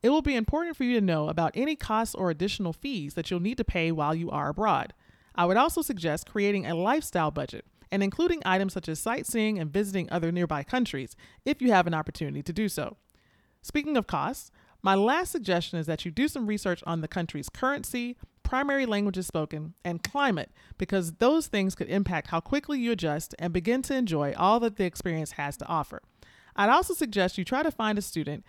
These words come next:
who has visited the country before and maybe completed a study abroad program there.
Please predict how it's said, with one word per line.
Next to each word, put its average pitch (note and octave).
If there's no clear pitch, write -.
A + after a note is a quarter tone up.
who A#3
has F#3+
visited D#4
the C4+
country G#3
before F#3
and F3+
maybe C4+
completed G3
a F3+
study D#3+
abroad D#3
program F#3+
there. -